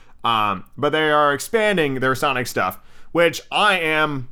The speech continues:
super on board with. I loved the first Sonic the Hedgehog movie. It is my favorite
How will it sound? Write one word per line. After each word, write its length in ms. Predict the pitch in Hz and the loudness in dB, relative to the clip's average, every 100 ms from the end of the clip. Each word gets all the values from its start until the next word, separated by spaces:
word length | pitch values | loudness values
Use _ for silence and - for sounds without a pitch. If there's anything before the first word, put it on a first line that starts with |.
| - | -14
super 420 | - - 269 190 | -4 0 2 4
on 140 | 185 160 | 2 2
board 260 | 151 147 | 2 2
with. 160 | 113 78 | 0 -4
I 160 | - 151 | 0 0
loved 400 | 156 165 165 160 | 4 4 2 -2
the 60 | 147 | -4
first 340 | 160 156 - | 0 2 0
Sonic 320 | - 156 147 | -2 -2 0
the 60 | 131 | 0
Hedgehog 360 | 143 139 147 147 | 0 2 0 0
movie. 320 | 151 147 151 | -2 -2 0
It 160 | 131 139 | 2 4
is 300 | 143 135 117 - - | 4 2 -8 -14 -4
my 220 | 135 131 | -2 -2
favorite 720 | 131 - 156 156 135 143 127 | -4 -2 2 2 4 2 0